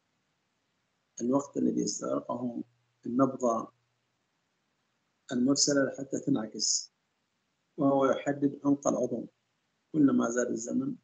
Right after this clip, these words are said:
العضو عميق، وكلما قل الزمن فالعضو سطحي. تيجي شدة الصدى. Intensity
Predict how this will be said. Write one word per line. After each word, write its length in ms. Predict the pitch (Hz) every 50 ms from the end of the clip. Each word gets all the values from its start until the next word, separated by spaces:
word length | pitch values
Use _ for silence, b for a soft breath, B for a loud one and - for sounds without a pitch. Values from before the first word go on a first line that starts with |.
| _ _ _ _ _ -
العضو 340 | 113 117 117 120 123 127 120
عميق، 360 | 113 117 120 120 123 127 127 _ _ _ _ _ _ _ _ -
وكلما 420 | 123 - - 143 135 131 120 117
قل 220 | 113 - - 120 117
الزمن 340 | 113 - 120 120 120 120 120 -
فالعضو 360 | - - - - 120 117 117 110
سطحي. 380 | 120 - - - - - 113 107 - _ _ _ _ _ _ _ _ _ _ _ _ _ _ _ _ _ _ -
تيجي 340 | - 147 143 143 151 156 147
شدة 520 | 143 - - 185 185 180 170 165 196 180 180
الصدى. 540 | 165 - - - - 131 123 - 95 90 - _ _ _ _ _ _ _ _ _ _ _ _ _ _ _ _ _ _ _ _ _ _ _ _ _ _ _ _ _ _ _ _ _ _ _ _ _ _ _ _ _ _ _ _ _ _ _ _ _ _ _ _ _ _ _ _ _ _ _ _ _ - -
Intensity 800 | 139 135 - - 170 180 160 - - 170 - 147 143 156 180 -